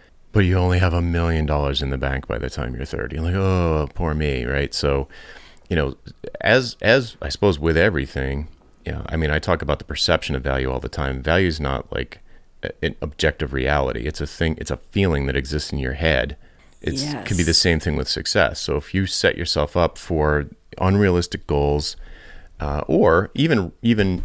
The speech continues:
Speaker 1: you could set yourself, it's fine if you, I suppose, if you set yourself up with unrealistic goals, if they motivate you to take action moving toward that goal and not just overwhelm you.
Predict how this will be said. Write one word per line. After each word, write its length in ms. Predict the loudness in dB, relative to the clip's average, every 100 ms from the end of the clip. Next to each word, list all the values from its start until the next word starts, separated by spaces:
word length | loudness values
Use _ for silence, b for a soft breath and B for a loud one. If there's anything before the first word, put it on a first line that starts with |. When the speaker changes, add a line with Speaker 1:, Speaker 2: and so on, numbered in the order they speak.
| -2
Speaker 1:
you 100 | 0
could 140 | 0
set 140 | 2 2
yourself, 340 | 4 2 0
it's 100 | -4
fine 200 | 2 2
if 100 | 2 0
you, 60 | -6
I 40 |
suppose, 360 | -6 4 4 4
if 80 | 0
you 80 |
set 200 | 0 0
yourself 340 | 0 0 0 0
up 180 | -2 0
with 160 | -2 0
unrealistic 580 | 0 2 2 2 -2 -4
goals, 320 | 0 0 -2 -2
if 320 | 2 2 0 -12
they 320 | -2 2 2
motivate 640 | 2 4 4 4 4 0 0
you 220 | -2 -2
to 180 | -4 -6
take 280 | -4 -4 -2
action 600 | -2 0 0 0 0 -4 -4
moving 280 | -2 0 -2
toward 260 | 0 2
that 160 | 4 2
goal 240 | 0 0 0
and 100 | 0
not 160 | -2
just 180 | -2 -6 -2
overwhelm 580 | 0 0 0 0 0 0
you. 320 | -2 -2 -4